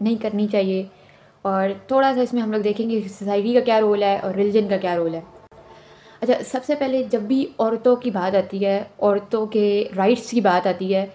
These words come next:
कोई भी मैं इस तरह का post लगाऊँ, सबसे पहली चीज़ जो होती है, लोग label लगा देते हैं कि भाई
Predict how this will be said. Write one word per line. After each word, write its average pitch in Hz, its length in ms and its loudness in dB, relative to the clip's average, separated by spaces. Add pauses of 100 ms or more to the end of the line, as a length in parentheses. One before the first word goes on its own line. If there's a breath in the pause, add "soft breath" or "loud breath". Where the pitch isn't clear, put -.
(220)
कोई 262 100 4
भी 262 80 0
मैं 247 140 4
इस 220 120 -6
तरह 240 100 -4
का 233 100 -8
post 214 300 -2
लगाऊँ, 196 280 -4 (760 soft breath)
सबसे 269 220 4
पहली 302 220 2
चीज़ 269 240 0
जो 277 120 4
होती 262 240 2
है, 247 100 6
लोग 233 200 4
label 208 260 4
लगा 220 280 2
देते 214 220 -4
हैं 220 100 -4
कि 220 100 -2
भाई 220 280 0